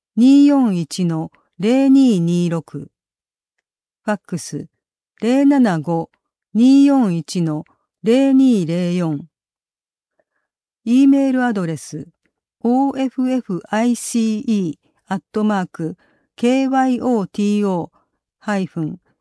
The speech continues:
エスケーワイドットシーオーエム。インターネット、シルバー美術展作品募集で検索。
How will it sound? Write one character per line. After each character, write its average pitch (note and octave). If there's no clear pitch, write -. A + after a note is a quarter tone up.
エ G3+
ス -
ケ C4
ー A3+
ワ A#3
イ F3+
ド F3+
ッ D#3
ト F#3
シ B3
ー -
オ A3
ー G#3
エ F#3+
ム。 D#3+
イ A#3+
ン C4
タ C4+
ー C4
ネ B3+
ッ B3
ト、 F3+
シ -
ル C4+
バ C#4
ー -
美 B3
術 A#3
展 E3
作 -
品 C4+
募 B3+
集 B3
で A#3
検 F3
索。 D3